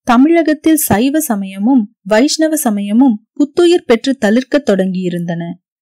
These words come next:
அவ்விரு சமயங்களிலும் பெரியார்கள் பலர் தோன்றி, திவ்ய ஸ்தல யாத்திரை என்ற விஜயத்தில் தமிழ்நாடெங்கும் யாத்திரை செய்து, பக்தி சுடர் விளக்கு ஏற்றி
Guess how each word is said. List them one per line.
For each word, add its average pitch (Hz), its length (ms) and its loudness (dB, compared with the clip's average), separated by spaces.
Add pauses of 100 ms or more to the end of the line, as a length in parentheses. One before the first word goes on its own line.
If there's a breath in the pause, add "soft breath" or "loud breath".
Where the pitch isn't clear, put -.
(120)
அவ்விரு 262 500 2
சமயங்களிலும் 214 920 0 (240)
பெரியார்கள் 320 720 2
பலர் 233 400 0
தோன்றி, 202 440 0 (280)
திவ்ய 277 380 0
ஸ்தல 233 320 2
யாத்திரை 226 560 0
என்ற 190 280 0
விஜயத்தில் 208 680 0 (100)
தமிழ்நாடெங்கும் 262 960 4
யாத்திரை 220 440 2
செய்து, 220 420 0 (340)
பக்தி 233 420 0
சுடர் 226 360 2
விளக்கு 214 400 -2
ஏற்றி 247 380 -2